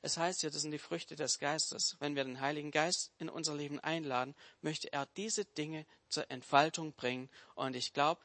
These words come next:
dann ist da einfach ein Nährboden da, wo Frieden ist. Da kannst du dann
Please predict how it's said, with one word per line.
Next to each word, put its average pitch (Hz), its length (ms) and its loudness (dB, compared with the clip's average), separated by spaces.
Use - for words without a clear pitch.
dann 160 160 4
ist - 220 2
da 131 80 4
einfach 156 260 -2
ein 147 160 -2
Nährboden 175 520 0
da, 175 260 2
wo 165 100 -2
Frieden 165 460 -4
ist. - 340 -2
Da 143 140 4
kannst 175 340 0
du 160 100 -2
dann 147 320 -2